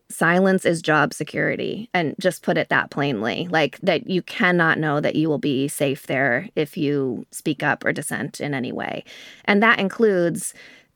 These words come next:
you know, things like, I would prefer to work from home, not because I have a,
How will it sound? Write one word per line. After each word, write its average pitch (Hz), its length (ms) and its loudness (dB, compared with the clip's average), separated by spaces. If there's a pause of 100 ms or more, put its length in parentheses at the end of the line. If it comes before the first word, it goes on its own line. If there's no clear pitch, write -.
you 190 100 4
know, 165 160 4
things 175 280 2
like, 156 220 0 (220)
I 185 160 2
would 269 120 4
prefer 285 280 0
to 269 80 2
work 262 200 0
from 254 180 2
home, 254 460 2 (160)
not 185 300 4
because 240 240 2
I 214 80 4
have 208 160 4
a, 202 140 0